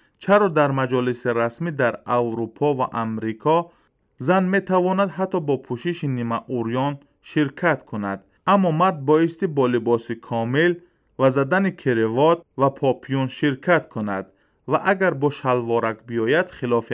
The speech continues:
ادب عمل کرد. چرا در محیط‌های غربی روز به روز فحشا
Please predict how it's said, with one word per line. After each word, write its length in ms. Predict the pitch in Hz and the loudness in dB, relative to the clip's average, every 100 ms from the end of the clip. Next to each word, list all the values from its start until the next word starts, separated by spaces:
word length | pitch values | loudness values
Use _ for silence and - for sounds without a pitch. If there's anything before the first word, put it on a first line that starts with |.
| - | -8
ادب 360 | 120 113 113 - | -6 -4 -6 -6
عمل 320 | 127 160 131 | -2 0 -2
کرد. 380 | - 101 95 - _ - | -4 -10 -10 -12 _ -2
چرا 280 | 196 220 202 | 2 4 4
در 240 | 160 147 | 4 4
محیط‌های 600 | 135 139 131 - 135 135 | 2 -2 -4 -2 0 0
غربی 420 | 117 127 127 147 | 0 0 0 0
روز 460 | 180 147 190 170 123 | -2 0 -2 -2 0
به 120 | 127 | 2
روز 200 | 151 170 | 2 -2
فحشا 680 | - 120 113 - - 147 | -4 -4 -4 -4 0 2